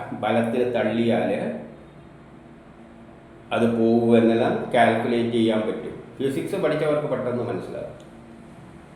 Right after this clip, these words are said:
അതിലൂടെയാണ് ഇന്ദ്രന്റെ കർമ്മങ്ങൾ പൂർത്തിയാക്കുന്നത്. അപ്പോഴാണ് ഇന്ദ്രൻ കല്ലിനെയെല്ലാം നീക്കിയിട്ട് സ്ഥലത്ത് എത്തിക്കുന്ന ആ മേസ്തിരിപ്പണി ഇന്ദ്രനാണല്ലോ.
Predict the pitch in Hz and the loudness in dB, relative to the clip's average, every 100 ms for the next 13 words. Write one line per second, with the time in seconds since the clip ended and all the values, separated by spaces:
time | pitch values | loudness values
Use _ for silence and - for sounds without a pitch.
0 | - - - 196 220 202 175 156 160 208 | -8 2 6 8 10 8 8 6 6 2
1 | - 139 147 165 160 160 160 143 131 156 | 2 2 4 4 4 4 2 2 2 2
2 | 160 151 151 147 147 156 143 - 143 156 | 2 2 2 -2 -2 2 2 2 0 0
3 | 143 - 208 254 185 147 139 - - - | -2 0 2 4 4 4 0 -4 -8 -14
4 | - 139 151 156 120 - 117 117 143 160 | -8 -4 0 2 2 0 -2 0 2 2
5 | 165 170 165 165 180 175 185 - - 170 | 2 4 2 0 -2 -2 -2 -2 -2 -2
6 | 170 175 - 170 180 175 175 170 170 170 | -2 -2 -2 -4 -4 -2 -2 -2 -2 -4
7 | 170 185 185 175 175 175 165 156 151 143 | -4 -6 -2 -2 -2 -2 -4 -4 -4 -4
8 | 123 95 95 | -4 -4 -6